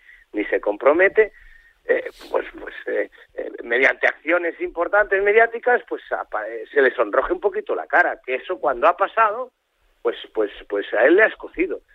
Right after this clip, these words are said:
Y que de esa forma diga, "Bueno, pues voy a soltar el Valencia, voy a ponerlo en venta", porque hasta ahora no ha atendido a nadie que ha querido ir a comprarle el Valencia o simplemente hablar de precio. Es que no los ha atendido. Y yo creo que él tiene que sentir incomodidad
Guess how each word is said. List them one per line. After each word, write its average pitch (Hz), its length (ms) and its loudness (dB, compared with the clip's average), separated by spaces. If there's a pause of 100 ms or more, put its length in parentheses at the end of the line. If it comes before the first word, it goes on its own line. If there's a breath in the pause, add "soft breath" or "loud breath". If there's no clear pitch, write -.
(380 soft breath)
Y 139 140 -8
que 113 120 -2
de 110 80 -4
esa 127 120 0
forma 135 240 -4
diga, 113 140 0
"Bueno, 131 260 -2
pues 95 100 -20
voy 110 120 -6
a 120 80 0
soltar 131 440 0
el 104 120 -6
Valencia, 95 480 -12 (100)
voy 101 140 -4
a 101 60 -2
ponerlo 120 420 -4
en 127 100 -6
venta", 127 380 -2 (420 soft breath)
porque 104 220 -4
hasta - 180 -8
ahora 113 300 -2
no 135 240 -4
ha 170 60 4
atendido 147 600 -6
a 151 80 -2
nadie 156 400 2
que - 120 -6
ha 143 40 -2
querido 139 300 -6
ir 175 100 4
a 143 60 0
comprarle 117 460 -2
el 160 60 -2
Valencia 170 460 2
o 180 160 4
simplemente 156 640 -4
hablar 143 400 2
de 165 100 -2
precio. 156 460 -2 (220 soft breath)
Es 135 100 -10
que 202 140 2
no 190 160 4
los 139 340 6
ha 123 220 4
atendido. 113 640 -6 (640 loud breath)
Y 107 220 -6
yo 110 180 2
creo 123 280 4
que 117 300 6
él 107 180 0
tiene 131 200 0
que 131 120 -2
sentir - 320 2
incomodidad 127 720 2